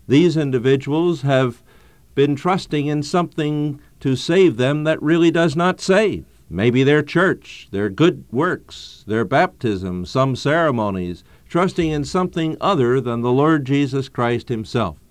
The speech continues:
So every once in a while, I'd like to talk to the regular listeners on this broadcast about this very important matter. It may be that the problems you're having don't stem from problems in Christian living.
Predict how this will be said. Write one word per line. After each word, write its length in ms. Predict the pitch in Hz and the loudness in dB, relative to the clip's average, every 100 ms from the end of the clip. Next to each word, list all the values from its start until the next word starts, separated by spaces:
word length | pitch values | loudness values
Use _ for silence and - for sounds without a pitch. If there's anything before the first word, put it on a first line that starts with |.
| _ _ - _ _ - - _ | _ _ -20 _ _ -20 -20 _
So 220 | - 208 | 0 2
every 380 | 233 226 196 190 | 4 2 4 4
once 320 | 170 185 180 | 6 2 0
in 80 | 165 | -2
a 60 | 147 | 0
while, 500 | 139 120 87 67 - _ _ - | 2 2 0 -6 -14 _ _ -8
I'd 200 | 113 127 | -4 0
like 240 | 151 147 | 0 0
to 80 | 139 | -2
talk 400 | 127 160 131 - | 0 2 2 0
to 100 | 127 | -2
the 140 | 107 110 | 0 2
regular 460 | 135 127 123 113 | 2 0 0 0
listeners 540 | 107 127 131 104 101 98 | 2 0 0 -4 -4 -4
on 200 | 107 104 | -4 -2
this 200 | 107 - | -4 -4
broadcast 880 | 107 104 90 80 95 101 131 - - _ _ _ - | -2 0 -2 -4 -4 -4 -6 -10 -20 _ _ _ -12
about 400 | 110 151 170 - | -2 2 2 0
this 220 | 165 143 | -2 -2
very 380 | 170 170 170 - | -2 0 0 0
important 640 | 139 131 170 151 143 131 | -4 -2 -2 -2 -6 -10
matter. 500 | 117 139 120 80 71 - _ _ _ | -4 -2 0 -4 -10 -16 _ _ _
It 160 | 127 123 | -4 0
may 260 | 156 226 160 | 2 2 2
be 220 | 113 127 | 2 2
that 180 | 135 131 | 0 -4
the 80 | |
problems 540 | 131 151 165 165 160 147 | -6 0 2 2 -2 0
you're 160 | 160 | 0
having 580 | 156 196 156 113 151 147 - | 2 2 2 -2 -4 -12 -8
don't 280 | 160 233 233 | -2 -2 -2
stem 480 | - 143 131 123 113 | -6 -2 0 0 -4
from 360 | - 110 104 | -4 -4 -4
problems 600 | 95 131 147 123 113 107 107 | 0 4 4 2 -4 -4 -4
in 160 | 98 | -6
Christian 500 | 87 143 135 - 95 | -2 0 0 -4 -2
living. 460 | 110 156 101 101 | 2 2 0 -6